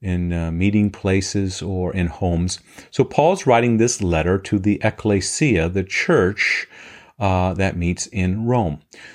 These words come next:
So Romans chapter one, Paul says, "I'm a servant of Christ Jesus. I'm called to be an apostle set apart for the gospel of God.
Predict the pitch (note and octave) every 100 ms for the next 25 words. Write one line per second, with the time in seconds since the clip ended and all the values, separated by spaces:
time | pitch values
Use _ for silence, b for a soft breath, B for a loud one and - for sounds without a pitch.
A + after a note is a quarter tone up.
0 | B D3+ E3 G#3 G3 - C3 B2 C3+ G#2
1 | G2 - G#2 F#2 G2 F2+ - A2+ A#2 -
2 | D3+ D3 F2+ E2+ F2+ - E2+ - - F2
3 | - - - _ _ _ _ _ _ _
4 | - F#2 F#2 F#2 G#2 G2+ F#2+ G2 G#2+ A2
5 | - F2+ E2+ - F#2 G2 G#2 - - -
6 | G2+ G#2 - F#2+ F#2 G#2 F#2+ E2 D#2+ -
7 | - E2+ F2 F#2 F#2 A2+ D#2+ C2+